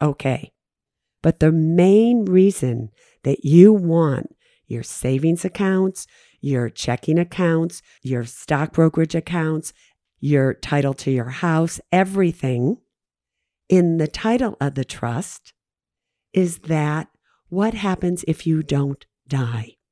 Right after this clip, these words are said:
I want all of you to remember that the beneficiary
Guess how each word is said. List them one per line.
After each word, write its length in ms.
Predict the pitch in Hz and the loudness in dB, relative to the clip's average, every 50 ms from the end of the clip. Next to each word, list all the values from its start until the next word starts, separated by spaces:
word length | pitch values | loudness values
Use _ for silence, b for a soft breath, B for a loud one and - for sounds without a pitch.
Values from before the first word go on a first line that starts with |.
| _ _ _ _ _ _ _ b b b b b b b | _ _ _ _ _ _ _ b b b b b b b
I 100 | - 151 | -2 0
want 280 | 160 160 156 156 151 - - _ | 0 2 2 0 0 -2 -4 _
all 320 | 170 180 202 208 220 233 247 | 2 2 4 4 2 2 2
of 120 | 247 208 196 | 0 0 2
you 180 | 196 202 196 | 4 4 4
to 100 | 185 190 | 4 4
remember 840 | 180 190 180 175 175 165 170 170 180 175 147 127 117 117 113 123 - _ _ b b b b b b | 4 4 2 2 2 0 0 0 0 0 0 -2 -2 -4 -6 -8 -12 _ _ b b b b b b
that 180 | - 156 - - | -2 -2 0 0
the 80 | 151 | -2
beneficiary 1200 | 135 - 165 170 185 190 180 - - - 214 247 247 - - - 175 170 156 156 151 151 160 151 | -2 0 0 2 2 0 0 -4 0 4 4 4 4 0 -2 0 0 2 2 2 0 0 -2 -4